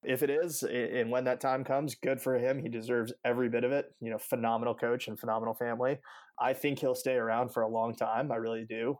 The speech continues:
I think his ties are, to Charleston are very strong. And, uh, yeah, I'd be excited to have him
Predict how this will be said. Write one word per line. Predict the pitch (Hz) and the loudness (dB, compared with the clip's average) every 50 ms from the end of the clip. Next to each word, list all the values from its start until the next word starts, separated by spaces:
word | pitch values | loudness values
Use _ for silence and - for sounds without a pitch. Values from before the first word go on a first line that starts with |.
| - | -6
I | 117 113 | -6 -4
think | 117 117 | -4 -2
his | 113 113 110 | -4 -6 -4
ties | - 123 113 107 107 | 0 0 2 2 0
are, | 120 107 | -2 -6
to | - - | -10 -12
Charleston | - - 123 117 117 113 - 117 | -8 -2 0 0 0 0 0 -2
are | 113 117 | -4 -2
very | 113 110 107 107 | -2 -2 -4 -4
strong. | - - 120 113 117 120 139 156 - _ _ _ _ - | -4 -4 -2 0 2 2 0 0 -2 _ _ _ _ 0
And, | 120 110 110 110 110 110 110 110 110 110 107 113 | 0 2 2 2 2 2 0 0 -2 -4 -2 0
uh, | 107 107 107 107 110 107 123 110 - 110 | 0 0 0 0 -2 -2 -2 -2 -4 -2
yeah, | 120 147 156 127 - - | 0 0 0 0 0 0
I'd | 120 113 110 | 0 0 2
be | 117 113 | 2 0
excited | 107 - - 123 117 113 | 0 2 2 2 2 2
to | 110 | 2
have | 110 117 113 110 | 2 2 2 0
him | 110 104 | -2 -6